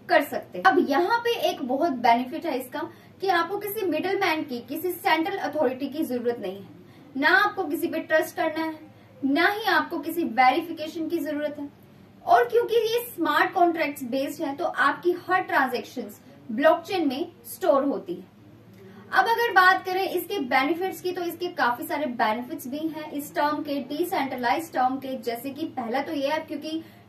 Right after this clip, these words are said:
डेक्स जो है, डिसेंट्रलाइज्ड जो है, ये ट्रेड के सारे फंड्स ट्रेडर्स के अपने वॉलेट में स्टोर होते हैं,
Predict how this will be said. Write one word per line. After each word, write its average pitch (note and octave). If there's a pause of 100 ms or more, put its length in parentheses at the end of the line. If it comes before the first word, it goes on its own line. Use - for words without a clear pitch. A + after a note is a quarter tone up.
डेक्स D#4+
जो F4+
है, D4
डिसेंट्रलाइज्ड D4+
जो C#4+
है, C4+
ये E4+
ट्रेड D4+
के F4+
सारे F#4+
फंड्स C#4+
ट्रेडर्स B3+
के D#4+
अपने -
वॉलेट A#3
में D4+ (340)
स्टोर -
होते -
हैं, -